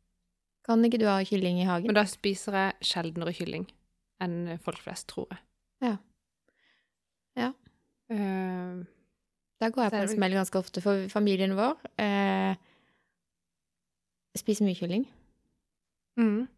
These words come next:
Speaker 1: Eh, og de har sikkert ikke hatt det så fint. Og så spiser vi mye laks, som garantert er oppdrettslaks,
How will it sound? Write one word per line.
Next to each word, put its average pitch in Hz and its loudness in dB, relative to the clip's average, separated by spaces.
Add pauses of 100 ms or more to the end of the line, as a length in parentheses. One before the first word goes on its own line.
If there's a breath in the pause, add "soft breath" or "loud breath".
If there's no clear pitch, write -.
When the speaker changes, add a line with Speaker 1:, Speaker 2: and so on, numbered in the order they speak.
(1080)
Speaker 1:
Eh, 190 0
og - 2
de 185 4
har 196 2
sikkert 170 -4
ikke 175 0
hatt - -8
det - -10
så 190 -4
fint. 240 -4 (1200 loud breath)
Og 220 4
så 220 4
spiser 202 0
vi 202 6
mye 185 4
laks, 220 2 (180)
som 208 4
garantert 190 2
er 180 -2 (240)
oppdrettslaks, - -8